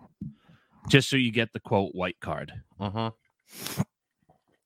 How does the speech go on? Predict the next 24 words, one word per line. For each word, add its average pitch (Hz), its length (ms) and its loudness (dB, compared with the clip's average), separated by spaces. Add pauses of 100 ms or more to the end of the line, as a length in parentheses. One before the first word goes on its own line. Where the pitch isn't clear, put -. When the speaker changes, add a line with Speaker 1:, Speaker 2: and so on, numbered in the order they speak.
(280)
Speaker 2:
Now, 139 180 12
does 120 180 10
Speaker 1:
Now - 0 -
Speaker 2:
that 139 180 8
lump 131 260 8
all 127 160 8
your 104 120 4
points 135 400 -2
together 185 580 0
if 143 180 -8
you 165 60 -2
do 175 200 -4
that? 202 260 2 (840)
Speaker 1:
No. 127 140 12
Speaker 2:
Into 113 140 4
unrestricted? 123 800 0
No. 101 280 -4 (360)
Speaker 1:
No, 113 440 2
no. 107 300 8
So 117 180 4
I 123 120 8
couldn't 135 280 2
just 117 240 -2
buy 107 280 4